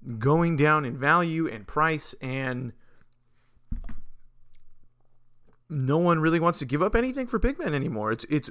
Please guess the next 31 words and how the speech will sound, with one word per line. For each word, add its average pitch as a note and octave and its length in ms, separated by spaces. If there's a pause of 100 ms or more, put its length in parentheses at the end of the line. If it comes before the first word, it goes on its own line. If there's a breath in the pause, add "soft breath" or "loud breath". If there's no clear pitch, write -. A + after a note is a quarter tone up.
it's C#3 160
wild. A2 560 (240)
The C3+ 200
Chris F#3 260
Haynes F#3 260
just D#3 220
reported D#3 640 (120)
last D#3 340
night D#3+ 340
that, C3 200 (200)
that A#2 240
the A#2+ 100
Phoenix D#3+ 400
Suns E3+ 560 (1600 soft breath)
s-, - 260 (360)
w-, C3+ 320
turned F3 500
down E3 400
an C3+ 80
offer D3 380
for C#3 260
DeAndre C3 540
Jordan, C3+ 560 (680 soft breath)
uh, A#2 720
involving C3+ 640
Tyson C#3+ 380
Chandler C#3+ 400
and A#2+ 180
the A#2 60
fourth D3 400
pick, D#3 400